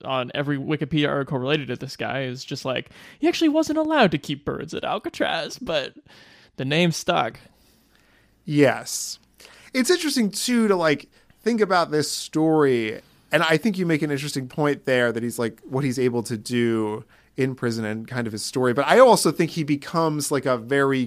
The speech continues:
Speaker 2: good, I don't know, he kind of s-, shifts the crime from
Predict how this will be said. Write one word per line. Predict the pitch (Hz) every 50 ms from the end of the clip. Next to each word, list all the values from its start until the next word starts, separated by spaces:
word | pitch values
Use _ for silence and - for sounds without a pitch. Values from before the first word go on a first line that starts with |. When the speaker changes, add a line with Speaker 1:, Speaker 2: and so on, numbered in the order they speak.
| 113 117
Speaker 2:
good, | - - 139 139 139 131 127 123 120 117 110 107 110 113 - _ - - - - _ _ _ _ _ _ _ _ _ _ _ _ _ _ _ _ _ -
I | 208
don't | 254 277 233
know, | 185 165
he | 208 202
kind | 202 - 277 269
of | 214
s-, | - - - - 196 - -
shifts | - - - - 269 254 233 - -
the | - 190
crime | 196 - - 208 214 233 226 214 190 160 147 143 143 143
from | - - - 156 160 156 151 147 143 135 135 139 139 143